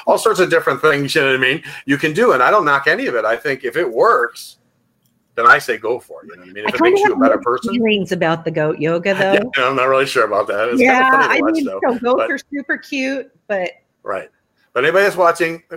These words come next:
Speaker 1: it's okay. Goat yoga's good, you know.
Speaker 2: That's
Speaker 1: Uh, but,
Speaker 2: fine.
Speaker 1: um,
Speaker 2: That's
Speaker 1: yeah,
Speaker 2: fine.
Speaker 1: have fun.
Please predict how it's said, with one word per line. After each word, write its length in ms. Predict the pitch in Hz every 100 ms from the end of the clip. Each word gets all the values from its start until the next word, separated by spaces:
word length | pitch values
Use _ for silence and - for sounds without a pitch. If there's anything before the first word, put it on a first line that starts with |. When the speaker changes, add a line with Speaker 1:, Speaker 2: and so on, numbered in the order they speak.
| -
Speaker 1:
it's 200 | 131 131
okay. 320 | 175 175 143
Goat 220 | 135 139
yoga's 300 | 135 135 143
good, 260 | - 123 120
you 80 | 110
know. 220 | 101 101
Speaker 2:
That's 240 | 226 247 -
Speaker 1:
Uh, 160 | -
but, 120 | 254
Speaker 2:
fine. 120 | 233 214
Speaker 1:
um, 180 | 262 208
Speaker 2:
That's 180 | 214 -
Speaker 1:
yeah, 60 | 254
Speaker 2:
fine. 280 | 226 214 -
Speaker 1:
have 140 | 127
fun. 300 | - 131 117